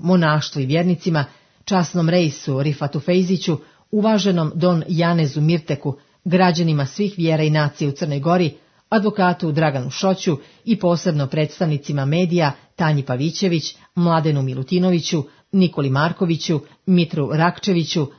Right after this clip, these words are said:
Draženu Živkoviću, Darku Šukoviću, Srđanu Kusovcu,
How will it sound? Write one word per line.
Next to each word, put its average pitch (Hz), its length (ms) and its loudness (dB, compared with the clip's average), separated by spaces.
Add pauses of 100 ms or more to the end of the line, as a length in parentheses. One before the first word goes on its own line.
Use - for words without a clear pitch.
(120)
Draženu 170 500 2
Živkoviću, 170 720 -2 (280)
Darku 156 360 2
Šukoviću, 170 720 0 (240)
Srđanu 156 500 0
Kusovcu, 185 760 -2